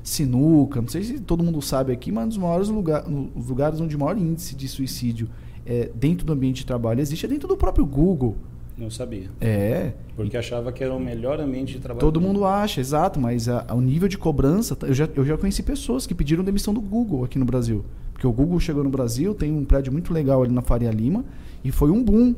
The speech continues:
Speaker 1: E aí eu conheci pessoas que saíram, "Mas por que que você saiu?" Porque é surreal, a gente não consegue. É muito legal lá, mas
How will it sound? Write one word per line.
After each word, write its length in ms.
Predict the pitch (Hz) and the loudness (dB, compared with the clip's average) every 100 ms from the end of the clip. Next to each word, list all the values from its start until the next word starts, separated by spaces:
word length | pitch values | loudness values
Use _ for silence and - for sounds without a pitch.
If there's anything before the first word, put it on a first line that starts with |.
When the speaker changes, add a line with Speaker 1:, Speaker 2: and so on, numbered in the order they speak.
| - | -2
Speaker 1:
E 100 | 120 | 0
aí 80 | 127 | 0
eu 80 | |
conheci 240 | 143 175 175 | 2 -2 4
pessoas 460 | 180 180 165 175 | 4 4 -2 -2
que 100 | - | -2
saíram, 240 | 202 196 220 | 0 0 2
"Mas 180 | 233 262 | 4 4
por 120 | 294 | 4
que 100 | 349 | 0
que 60 | |
você 100 | 330 | -2
saiu?" 320 | 285 262 185 135 - - | -2 2 2 0 -10 4
Porque 240 | 139 - 151 | 4 6 2
é 80 | |
surreal, 840 | 147 - 147 196 254 233 302 185 113 - | 2 2 2 4 2 0 -2 -4 -6 -6
a 100 | 113 | -2
gente 320 | 113 127 185 | 0 0 0
não 140 | 202 | 0
consegue. 680 | 180 226 - 180 233 294 277 - - - | 0 -2 -2 0 0 -2 -4 -6 -10 0
É 60 | 143 | 0
muito 180 | 147 | 4
legal 380 | 165 196 190 247 | 2 2 2 2
lá, 160 | 294 151 | 0 0
mas 280 | 147 135 | 0 -2